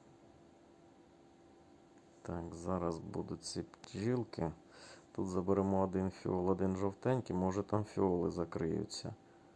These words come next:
Ні, не закрились. Давайте ось так.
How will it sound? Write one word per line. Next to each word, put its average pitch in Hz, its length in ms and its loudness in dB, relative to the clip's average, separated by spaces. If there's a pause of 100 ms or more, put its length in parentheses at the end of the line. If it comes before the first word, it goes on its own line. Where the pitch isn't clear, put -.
(1120)
Ні, 90 260 -2
не 87 200 0
закрились. 87 920 -2 (1500)
Давайте 92 520 2
ось 101 280 -2
так. - 460 2